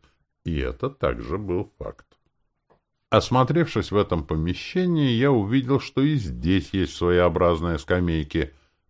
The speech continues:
и даже стол, подойдя к которому, я понял, что с ростом бывшего хозяина не совсем ошибся, потому что столешница располагалась для меня слишком высоко.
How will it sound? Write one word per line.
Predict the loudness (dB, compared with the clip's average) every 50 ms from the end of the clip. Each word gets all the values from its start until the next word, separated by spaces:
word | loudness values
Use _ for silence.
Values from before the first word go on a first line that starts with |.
| _ _ -6
и | -6 -4
даже | -2 -2 -2 -2 -2 -2 -6
стол, | -6 -6 -8 -4 -2 -2 -2 -4 -6 -8 _ _ _ _ _ _ _ _ _
подойдя | -6 0 2 2 2 2 0 0
к | 0
которому, | 0 -2 0 2 0 0 2 0 0 0
я | 0 0 -2
понял, | -2 -2 -2 -2 -2 -2 -4
что | -6 -8 -8
с | -6 -4 -4
ростом | -4 -6 -6 -6 -6 -6 -4
бывшего | -4 -6 -8 -6 -8 -6 -6 -6
хозяина | -8 -6 -8 -6 -4 -2 -4 -2 -2 -2 -4
не | -4 -4 -6
совсем | -6 -6 -8 -8 -6 -6 -6 -6 -6
ошибся, | -8 -10 -10 -12 -14 -14 -14 -14 -16 -16 -16 _ _ _ -20 -20 -20 -12 _ 0
потому | 2 4 6 6 6 6
что | 4 4 0 0 0 0
столешница | 0 6 6 8 8 8 6 6 4 0 0 0 4 4 4
располагалась | 4 4 4 6 6 8 8 8 6 4 4 4 4 2
для | 2 2 2
меня | 2 2 2 2 0
слишком | 0 -2 -2 -2 -4 -2 -2 -2 -2 0
высоко. | 0 -2 -2 0 2 2 2 2 0 -2 -2 -2 -2 -4 _